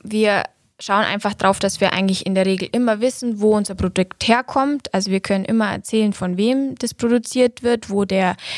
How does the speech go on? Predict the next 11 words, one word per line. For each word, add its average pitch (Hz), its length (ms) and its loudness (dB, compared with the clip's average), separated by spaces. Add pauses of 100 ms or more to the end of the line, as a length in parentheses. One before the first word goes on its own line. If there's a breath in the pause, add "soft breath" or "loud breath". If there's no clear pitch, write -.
(240 loud breath)
herkommt, 226 680 0
wie 233 200 0
der 214 200 0
wirtschaftet. 240 800 0 (320 loud breath)
Und 208 140 0
in 208 100 2
der 196 120 2
Regel 190 300 0
kennen 226 400 2
wir 240 160 2
die, 240 300 2